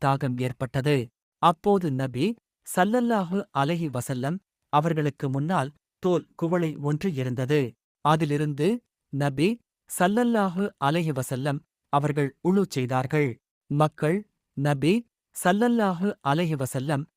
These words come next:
அவர்களை நோக்கி ஓடி வந்தார்கள்." "நபி, ஸல்லல்லாஹு அலைஹி வஸல்லம்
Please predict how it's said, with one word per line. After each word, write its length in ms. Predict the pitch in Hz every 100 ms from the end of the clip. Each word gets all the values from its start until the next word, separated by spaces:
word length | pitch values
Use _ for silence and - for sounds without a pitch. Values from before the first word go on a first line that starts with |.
| _ _
அவர்களை 500 | 147 156 147 143 131
நோக்கி 440 | 143 156 170 190
ஓடி 300 | 170 147 156
வந்தார்கள்." 720 | 135 127 131 131 151 151 123 _ _ _
"நபி, 520 | 147 151 135 170 247 _ _ _ -
ஸல்லல்லாஹு 680 | 190 214 262 254 220 185 220 -
அலைஹி 320 | 143 165 175 151
வஸல்லம் 500 | 131 139 131 151